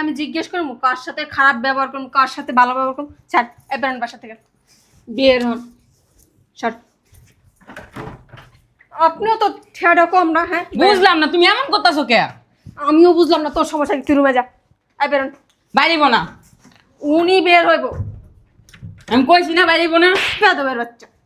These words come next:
Speaker 1: তুই ওদিক যা।
Speaker 2: সত্যি সত্যি বাইর করে দিবা?
Speaker 1: হ,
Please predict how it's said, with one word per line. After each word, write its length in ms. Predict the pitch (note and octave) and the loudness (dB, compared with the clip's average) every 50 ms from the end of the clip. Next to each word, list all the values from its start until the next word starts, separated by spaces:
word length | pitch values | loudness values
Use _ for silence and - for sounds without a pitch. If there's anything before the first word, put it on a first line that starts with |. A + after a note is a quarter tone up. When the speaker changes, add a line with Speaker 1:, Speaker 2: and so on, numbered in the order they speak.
| _ _ | _ _
Speaker 1:
তুই 220 | - - - - D4+ C#4 | -16 -14 -10 -8 -8 -6
ওদিক 140 | C4 B3 G#3 | -6 -8 -8
যা। 80 | B3+ B3 - - - _ _ - - _ _ _ _ _ _ _ _ _ _ _ _ - - | -10 -14 -14 -18 -20 _ _ -20 -20 _ _ _ _ _ _ _ _ _ _ _ _ -8 -6
Speaker 2:
সত্যি 200 | B3 C4+ C4+ D4 D4+ | -6 -4 -2 -2 -4
সত্যি 140 | E4+ C4 E4 D#4 | -4 -2 0 2
বাইর 100 | D#4 D4+ - | 2 2 2
করে 100 | D#4+ E4 E4 E4+ | 2 2 2 2
দিবা? 160 | D#4 D4 A3 E3+ D3 - - _ _ _ _ _ _ _ | 2 2 2 2 0 -4 -12 _ _ _ _ _ _ _
Speaker 1:
হ, 40 | - | -2